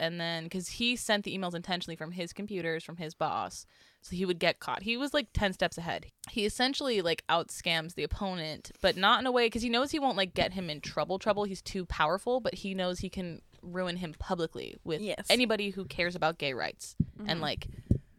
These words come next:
Speaker 1: mm, young people not being taken advantage of.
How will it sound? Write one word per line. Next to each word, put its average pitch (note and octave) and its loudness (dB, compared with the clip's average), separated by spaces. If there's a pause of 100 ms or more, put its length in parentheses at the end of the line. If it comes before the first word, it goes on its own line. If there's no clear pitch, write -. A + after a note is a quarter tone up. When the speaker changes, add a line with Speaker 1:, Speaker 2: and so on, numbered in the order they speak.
(380)
Speaker 1:
mm, D#3 -10 (140)
young E3 -2
people D#3 -4
not C#3+ -2
being D3 -4
taken C#3+ -4
advantage A#2 -8
of. - -10